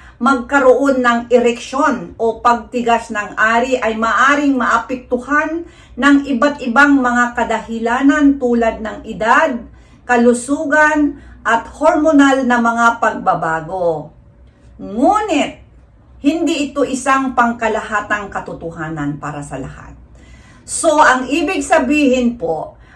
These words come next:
maraming matatandang lalaki ang patuloy na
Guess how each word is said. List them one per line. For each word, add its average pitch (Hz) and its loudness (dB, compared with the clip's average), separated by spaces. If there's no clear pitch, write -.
maraming 359 2
matatandang 269 2
lalaki 262 2
ang 240 0
patuloy 370 0
na 262 0